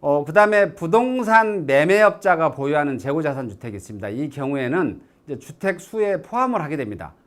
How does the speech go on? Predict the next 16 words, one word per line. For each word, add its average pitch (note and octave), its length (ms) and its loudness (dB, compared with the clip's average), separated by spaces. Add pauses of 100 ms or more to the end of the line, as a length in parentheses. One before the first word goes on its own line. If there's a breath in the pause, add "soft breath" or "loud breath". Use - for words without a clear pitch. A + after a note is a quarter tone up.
(340 soft breath)
아, F#2+ 240 -8
부동산 E3+ 500 -2
매매업자가 E3 800 2
보유하는 D3 540 0
재고자산인 C3+ 720 -4
주택은 C3 600 -4
주택 C#3 260 -12
수에 C3 180 -8
포함을 C3 420 -8
하게 C#3+ 160 -8
되고요. A#2 460 -4 (400 soft breath)
그다음에 F3 360 0
주택 G3+ 420 -2
신축업자가, A3+ 1700 4
아, B2+ 560 2
이제, A#2 540 -6